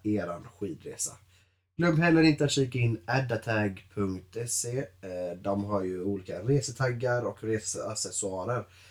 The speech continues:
som man bara inte får utan när man ska ut och resa. En liten shoutout också till mitt egna företag,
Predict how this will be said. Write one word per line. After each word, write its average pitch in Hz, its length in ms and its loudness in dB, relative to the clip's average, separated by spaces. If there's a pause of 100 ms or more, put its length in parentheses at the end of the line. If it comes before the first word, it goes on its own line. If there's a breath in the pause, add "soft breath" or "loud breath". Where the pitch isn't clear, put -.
(160 soft breath)
som 113 180 -6
man 101 200 0
bara 110 300 6
inte 104 220 -4
får 92 320 -6
utan 82 300 -10
när 76 60 -12
man 76 160 -14
ska - 160 -20
ut 143 160 -20
och - 180 -20
resa. - 240 -20 (880)
En 135 180 6
liten 147 260 8
shoutout 123 440 4
också 104 260 -2
till 104 140 -2
mitt 101 160 0
egna 101 240 0
företag, 131 600 -2